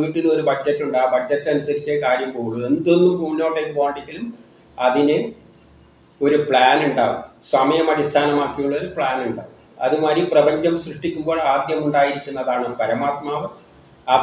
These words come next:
പരമാത്മാവാണ് ഈ പ്രപഞ്ചത്തിൻ്റെ പ്ലാൻ. ആ പ്ലാൻ അനുസരിച്ചാണ് എല്ലാ കാര്യങ്ങളും പ്രപഞ്ചത്തിലുള്ള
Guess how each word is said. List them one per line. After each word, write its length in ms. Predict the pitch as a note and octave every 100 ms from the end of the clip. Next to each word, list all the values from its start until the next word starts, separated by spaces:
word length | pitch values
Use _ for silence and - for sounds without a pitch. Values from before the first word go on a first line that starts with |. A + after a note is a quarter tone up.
| B2+
പരമാത്മാവാണ് 960 | A#2 C#3 F#3 F#3+ F#3 C#3+ C3+ A2+ A#2 A#2 A#2 - - - - _ A#2+
ഈ 140 | D3 D#3+ -
പ്രപഞ്ചത്തിൻ്റെ 960 | C3 C#3 C#3+ C#3 D3 - C3+ C3 A#2+ C3 - - - - _ _ B2
പ്ലാൻ. 240 | B2 A#2+ A#2 - - _ _ _ _ _ - - - -
ആ 40 | D3 E3+
പ്ലാൻ 260 | E3 D#3+ G#3 F#3+
അനുസരിച്ചാണ് 640 | C#3+ E3 - D3 C#3+ D#3 D#3+ C3
എല്ലാ 240 | C#3 E3 G3 -
കാര്യങ്ങളും 440 | D3 C#3 C#3 C#3 C3+
പ്രപഞ്ചത്തിലുള്ള 640 | B2+ B2+ C3 C#3+ C#3+ C#3